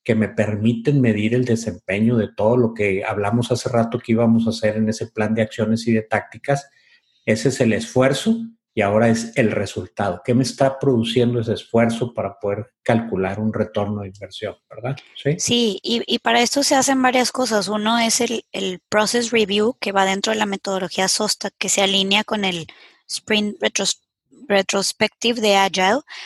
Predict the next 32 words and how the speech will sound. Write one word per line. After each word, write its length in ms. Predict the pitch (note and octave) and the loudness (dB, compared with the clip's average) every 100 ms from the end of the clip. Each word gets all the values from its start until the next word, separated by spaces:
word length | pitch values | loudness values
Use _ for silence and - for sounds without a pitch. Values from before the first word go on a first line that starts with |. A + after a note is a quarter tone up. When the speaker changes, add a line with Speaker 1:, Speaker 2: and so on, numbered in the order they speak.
| - | -8
Speaker 1:
Ujú. 260 | G#2 F2+ A2+ | -6 -4 -4
Speaker 2:
que 100 | A3 | -2
tiene 280 | G#3+ G#3 G#3 | -2 0 0
que 160 | G#3+ | 2
ver 240 | G#3 G3 - | 2 0 -2
con, 360 | G#3 G3+ F3 _ - - _ | -6 -6 -10 _ -20 -20 _
con 220 | G#3 G3 | -8 -4
definir 440 | F#3+ F3+ G3+ G#3 A#3 | -2 0 2 2 2
un 140 | B3+ | 0
tiempo 320 | B3 A#3 A3 | 0 0 0
en 80 | A#3+ | -4
donde 220 | A3+ G3 | -2 -2
vamos 340 | F3+ F3+ F#3 G#3 | -2 -4 -4 0
a 280 | G3 F#3 - | 0 0 -4
detenernos, 960 | F3+ - F#3 G3+ A#3 C4 E4 F4 - - | -8 -6 0 2 2 2 0 -2 -10 -6
evaluar, 640 | F#3+ F3+ F#3 G3 B3+ F4+ - - - - _ _ - | -2 -2 2 4 4 2 -2 -12 -20 -20 _ _ -2
ver 200 | G#3 - | -2 0
qué 100 | A3 | -2
está 160 | A3 | -2
Speaker 1:
Ujú. 80 | G#3 | 0
Speaker 2:
funcionando, 640 | A3+ G#3 G3 G3 G#3+ C4+ - | 0 0 0 0 0 -2 -2
qué 120 | G#3+ | -4
no, 280 | G3+ G3+ C#4 | -2 0 0
y 120 | A#3 | 0
poder 400 | - F#3 F3+ F3+ | -4 -2 0 0
hacer 260 | F#3+ G#3 | 0 0
los 140 | G3 - | -2 -4
cambios 360 | F#3 F3+ F#3 | -4 -4 -8
en 120 | G#3 - | -8 -6
tiempo 280 | F#3 E3+ | -8 -6
y 40 | F3 | -4
forma. 380 | A#3+ B3 F3 | 0 0 -2